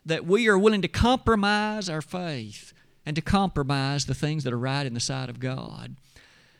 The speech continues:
May we, like Joseph, not fall to those traps and temptations.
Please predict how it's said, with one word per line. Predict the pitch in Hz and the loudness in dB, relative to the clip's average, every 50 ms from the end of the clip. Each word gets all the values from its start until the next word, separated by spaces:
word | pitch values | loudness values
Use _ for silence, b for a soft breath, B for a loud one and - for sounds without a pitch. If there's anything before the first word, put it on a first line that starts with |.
| b b | b b
May | - 147 151 151 147 | -6 -4 -2 0 0
we, | 139 139 151 175 190 190 | 2 4 4 4 6 4
like | 180 170 175 180 147 | 4 2 0 -2 -2
Joseph, | 143 143 156 151 143 131 120 110 107 110 107 - - | -2 -2 0 0 0 -2 -2 -4 -6 -8 -8 -8 -8
not | 120 131 135 147 156 170 180 185 185 - - | -4 -2 0 2 2 2 2 2 0 -2 -8
fall | - - - 151 151 160 160 165 170 | -8 -4 -2 0 0 0 0 0 -2
to | - - 139 | -2 -4 -4
those | 143 147 156 160 - | -4 -4 -4 -4 -6
traps | - - - 156 156 160 151 - - 143 | -8 -8 -6 -6 -6 -6 -6 -8 -8 -10
and | 131 - | -8 -8
temptations. | 156 139 131 139 139 139 139 135 131 - - - 131 135 143 - - | -8 -8 -6 -6 -6 -6 -6 -6 -8 -8 -10 -10 -12 -8 -8 -8 -8